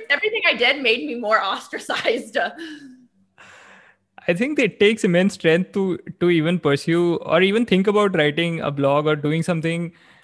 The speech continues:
Speaker 2: out of, uh, the convention, right? And, uh, being a kid who struggled, uh, who struggled in high school and, uh, you know, felt that imposter syndrome. How did you find that courage? Because I don't think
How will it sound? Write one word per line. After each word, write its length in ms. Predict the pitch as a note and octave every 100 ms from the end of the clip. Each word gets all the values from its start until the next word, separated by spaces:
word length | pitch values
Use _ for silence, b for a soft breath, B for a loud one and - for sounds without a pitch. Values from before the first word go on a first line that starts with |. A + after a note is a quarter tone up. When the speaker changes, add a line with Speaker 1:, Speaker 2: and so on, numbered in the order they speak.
| b -
Speaker 2:
out 300 | C#3+ D3+ D#3+
of, 500 | F3+ E3+ - - - -
uh, 340 | C#3+ C3+ C3
the 100 | C#3
convention, 760 | - C#3+ C3 C#3 - D#3+ C#3 - _ _ -
right? 280 | C#3 D3+ F3
And, 360 | D3 D3 C#3+ C#3
uh, 320 | - C3 B2
being 360 | B2+ C3+ D3 E3
a 40 |
kid 220 | E3+ E3
who 180 | D3+ D#3+
struggled, 600 | - C#3+ B2+ C#3+ D3+ D3 b b b b _ _ -
uh, 200 | - D3
who 120 | D3+
struggled 420 | - D3 D#3 F3
in 100 | E3+
high 180 | C#3+ C3+
school 380 | - D3+ D3 C#3
and, 380 | C3+ C#3 C3+
uh, 100 | -
you 160 | C#3 C#3
know, 300 | E3 F3 - _ _ _ - -
felt 400 | - D3 C#3 D3+ D3+
that 300 | C#3 C#3 C#3+
imposter 420 | B2+ C3+ B2+ C#3+
syndrome. 560 | - C3 B2+ E3 F3
How 300 | - - D3
did 160 | D#3+ F#3+
you 100 | A#3+
find 340 | - C#3+ D#3
that 220 | F#3 F#3 -
courage? 300 | C3+ C#3+ D3
Because 280 | D3+ C#3+ -
I 120 | C#3+
don't 160 | F3 A3
think 400 | C#4 F#3 -